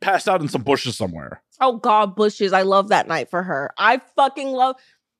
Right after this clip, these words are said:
Speaker 2: girls, there is no better feeling than waking up in the bushes. Like,
Speaker 1: But
Speaker 2: what did I do? <laughs>
Speaker 1: we both, like, disappeared together, like, both drunk. Everyone assumed, like, "Oh, they're, they're going to hook up."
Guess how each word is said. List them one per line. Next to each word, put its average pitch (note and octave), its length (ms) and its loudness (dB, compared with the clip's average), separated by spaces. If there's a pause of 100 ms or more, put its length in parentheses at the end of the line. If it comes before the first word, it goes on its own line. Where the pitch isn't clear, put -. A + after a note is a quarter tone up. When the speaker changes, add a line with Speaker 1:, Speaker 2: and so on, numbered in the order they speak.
Speaker 2:
girls, D4 520 0
there A#3+ 180 2
is A#3+ 140 0
no A#3+ 300 2
better B3 320 0
feeling D4 340 2
than C#4 120 0
waking C#4+ 320 2
up C#4+ 120 0
in C#4+ 60 0
the C#4 80 2
bushes. D4+ 420 0 (400)
Like, G#3+ 140 0
Speaker 1:
But - 60 -6
Speaker 2:
what E4+ 80 -6
did A#4+ 80 0
I C5+ 120 2 (600)
do? - 40 0
<laughs> - 20 -
Speaker 1:
we G#3 60 4
both, G#3+ 220 0
like, G3 360 0
disappeared F3+ 400 -2
together, E3+ 240 2
like, C#3 220 0 (280)
both D#3+ 240 0
drunk. E3 180 0
Everyone F3+ 340 2
assumed, D#3+ 320 0
like, C3+ 220 2
"Oh, D3 320 2
they're, C#3 220 -2
they're B2+ 240 -2
going C#3+ 180 2
to A#2+ 60 0
hook B2+ 160 2
up." A#2+ 300 -2